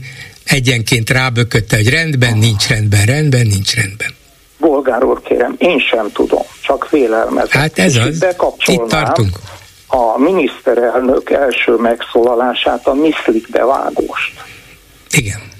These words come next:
Speaker 2: Tehát ott, ha az ember megnézi azt az in-, azt a, mm,
Speaker 1: Facebook
Speaker 2: tájékoztatást,
Speaker 1: videót, az egy rövid
Speaker 2: igen,
Speaker 1: Facebook
Speaker 2: a
Speaker 1: videó
Speaker 2: Facebook
Speaker 1: volt, igen.
Speaker 2: videót, az egy, ö, rémült ember benyomását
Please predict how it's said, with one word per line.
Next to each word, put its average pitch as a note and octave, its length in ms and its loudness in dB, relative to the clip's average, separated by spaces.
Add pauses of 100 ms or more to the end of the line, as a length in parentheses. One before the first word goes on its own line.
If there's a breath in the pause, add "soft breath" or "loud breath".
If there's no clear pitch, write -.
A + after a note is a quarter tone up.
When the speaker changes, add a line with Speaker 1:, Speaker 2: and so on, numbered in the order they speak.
(120)
Speaker 2:
Tehát C3 280 0
ott, F#3+ 340 0
ha C3+ 400 0
az - 200 -2
ember C#3 340 2
megnézi A#2+ 480 0
azt A#2 260 0
az A2+ 160 -2
in-, D3+ 320 -2
azt - 360 -2
a, A2+ 280 0 (420)
mm, - 300 -4 (360)
Speaker 1:
Facebook F3 680 0
Speaker 2:
tájékoztatást, E3+ 400 2
Speaker 1:
videót, C3+ 400 -2
az C3+ 200 0
egy C#3+ 260 -2
rövid D3 340 2
Speaker 2:
igen, D3 240 2
Speaker 1:
Facebook G#3+ 280 2
Speaker 2:
a - 20 2
Speaker 1:
videó A2 140 2
Speaker 2:
Facebook G2+ 240 0
Speaker 1:
volt, G2 240 0
igen. B2+ 120 0
Speaker 2:
videót, G3+ 540 0
az - 240 0 (360)
egy, - 380 0 (680)
ö, - 80 -2 (420)
rémült D3 500 0
ember B2+ 360 2
benyomását A#2 800 0